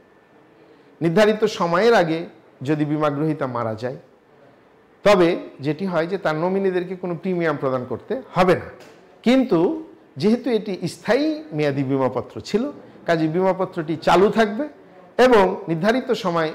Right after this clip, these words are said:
অতিক্রান্ত হওয়ার পর তার নমিনিগণ যারা রয়েছেন, তার উত্তরাধিকার যারা রয়েছেন, তারা কিন্তু বিমা দাবি পেয়ে থাকেন।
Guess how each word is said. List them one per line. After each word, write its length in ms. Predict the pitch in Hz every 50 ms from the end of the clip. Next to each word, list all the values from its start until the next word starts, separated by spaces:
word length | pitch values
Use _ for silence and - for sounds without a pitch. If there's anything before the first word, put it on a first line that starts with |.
| - -
অতিক্রান্ত 520 | 147 - - 170 - 277 285 294 277 -
হওয়ার 240 | 180 147 143 131 120 107 -
পর 180 | 104 104 107 - - - - - -
তার 180 | - 170 170 151
নমিনিগণ 580 | 147 156 160 175 208 233 247 226 180 151 135
যারা 240 | 127 131 120 117 110
রয়েছেন, 420 | 101 101 101 101 - - 160 165
তার 160 | 147 151 139 151
উত্তরাধিকার 560 | 143 - 220 214 220 208 226 - 156 135 117
যারা 220 | 120 127 113 104
রয়েছেন, 420 | 104 104 107 110 110 - 196 226 226
তারা 220 | 220 202 170 165
কিন্তু 280 | 143 151 139 127 143 139
বিমা 240 | 143 147 139 131
দাবি 240 | 120 123 117 127 151 147
পেয়ে 160 | - 247 240 185
থাকেন। 320 | - 127 - - 101